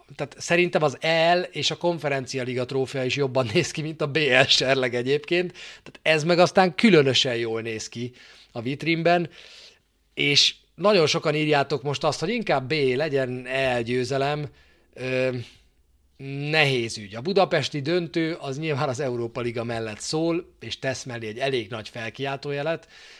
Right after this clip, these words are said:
mert azért az elég bitang lenne, hogyha Európa Liga döntőt játszana a Róma. A mind a kettő pedig, Pesti Andris, az sajnos ebben a műfajban nem lehetséges. Na ennyit nagyjából a szolgálati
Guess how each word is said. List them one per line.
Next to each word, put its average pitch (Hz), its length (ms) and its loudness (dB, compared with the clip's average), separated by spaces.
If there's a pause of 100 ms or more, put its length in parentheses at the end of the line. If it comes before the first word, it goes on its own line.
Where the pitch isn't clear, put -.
(160)
mert 120 240 -8
azért 113 360 -8
az 120 120 -12
elég 107 300 -10
bitang 104 400 -10
lenne, 90 360 -10 (320)
hogyha 92 260 -10
Európa 95 380 -6
Liga 90 200 -6
döntőt 90 400 -10
játszana 87 480 -8
a 85 40 -8
Róma. 107 420 -12 (500)
A 139 100 0
mind 180 240 6
a 151 80 8
kettő 127 460 0
pedig, 92 440 -12 (220)
Pesti 104 340 -8
Andris, 87 600 -12
az 87 200 -12
sajnos 107 680 -10 (520)
ebben 160 320 2
a 139 60 6
műfajban 92 720 -6
nem 92 280 -12
lehetséges. 90 560 -10
Na 135 120 -4
ennyit 190 420 2
nagyjából 120 760 0
a 98 40 -12
szolgálati 107 720 -6